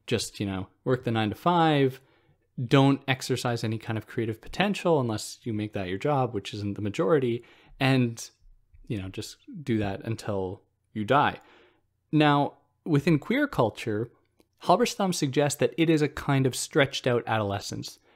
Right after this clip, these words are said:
an adolescence that extends into adulthood, insofar as we understand adolescence in terms of the normative script as being the zone for cultural creation, of creativity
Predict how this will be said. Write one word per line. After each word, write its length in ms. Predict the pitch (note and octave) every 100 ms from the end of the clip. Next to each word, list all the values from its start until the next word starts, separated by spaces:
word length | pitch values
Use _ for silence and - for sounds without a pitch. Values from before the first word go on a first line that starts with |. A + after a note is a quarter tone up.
| _
an 180 | C#3 C#3 C#3+
adolescence 840 | D#3+ E3 C#3+ C3+ G#3+ B3+ - - _ _ C#3+
that 140 | C3+
extends 460 | C3+ - C#3 C3 C3
into 300 | C3+ - A#2
adulthood, 600 | A2+ A#2 - A2+ A2+ - _ _ _ _ -
insofar 680 | F3+ G3 - F3+ - D#3 D3+
as 120 | D3
we 140 | C3+ -
understand 760 | C#3 C3 B2 - D3+ C#3+ C3 -
adolescence 760 | C3 A#2 B2 F3 - B2+ - - _
in 140 | C3+ A#2
terms 300 | C#3 B2+ A#2+
of 80 |
the 80 | -
normative 320 | A2 G#2+ G#2
script 360 | - A3 F#3+ - _ _ -
as 140 | C#3+
being 240 | D3 G#3+ G3
the 80 | C3+
zone 360 | C3+ F3 F3+
for 180 | - B2
cultural 460 | - C#3 - C3 A#2
creation, 580 | - A2+ A2 - G#2 - _ _ -
of 140 | C3
creativity 760 | - D#3 D3 C#3+ C3 B2 -